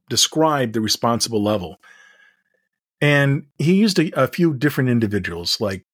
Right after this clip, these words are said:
Maslow and the self-actualization person, or Carl Rogers as a fully functioning person, or Carl Jung as a indiv-,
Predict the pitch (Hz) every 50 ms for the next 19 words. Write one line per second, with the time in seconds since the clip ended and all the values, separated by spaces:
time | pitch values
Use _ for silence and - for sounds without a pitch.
0 | _ _ _ - 127 113 117 120 113 104 113 107 104 98 101 117 104 101 101 101
1 | 95 92 - - 127 - - - - - 139 113 117 - - - 117 113 110 101
2 | 95 107 110 110 107 - 104 95 92 - - 98 92 - - 78 65 - _ _
3 | _ _ _ _ _ _ _ _ _ - 95 95 - - - 135 127 120 117 113
4 | 117 117 113 104 110 104 95 95 104 92 90 92 90 - - - 127 123 113 104
5 | - - 117 117 113 - - 117 104 98 92 - - 117 107 - - 98 80 -
6 | - _ _ _ _ _ _ _ _ _ _ _ _ _ - 98 92 92 90 87
7 | 87 _ _ _ _ _ _ _ _ - - 143 135 120 117 117 117 113 _ _
8 | - - 117 113 113 110 104 101 104 - - 104 98 95 98 98 92 92 - -
9 | - 113 101 98 98 104 - 120 113 120 127 120 117 120 101 95 101 104